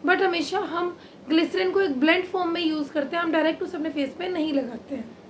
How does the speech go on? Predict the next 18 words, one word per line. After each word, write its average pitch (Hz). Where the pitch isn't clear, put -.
क्योंकि 311
जब 339
वो 381
blend 294
form 339
में 330
आती 294
है 370
तभी 339
वो 381
हमारी 339
skin 302
पे 339
बहुत 302
अच्छा 349
result 269
दिखाती 285
है। 359